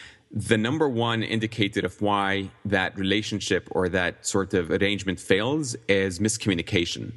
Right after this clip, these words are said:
So that's really the crux of understanding why things go south or they don't go the way they,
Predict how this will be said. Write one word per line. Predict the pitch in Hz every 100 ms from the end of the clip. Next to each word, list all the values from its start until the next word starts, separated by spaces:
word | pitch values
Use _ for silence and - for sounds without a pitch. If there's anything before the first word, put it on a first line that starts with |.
| -
So | 104 90 - - - - -
that's | 117 123 -
really | 117 127 120
the | 98 87
crux | - 107 101 - -
of | 90 87 - - - - -
understanding | 101 - 110 104 98 87
why | 98 107 104 92 87 90 -
things | - 110 101 92
go | - 95
south | 92 - 92 85 -
or | 92
they | 87 85
don't | 95 87
go | 98
the | 90
way | 85
they, | 82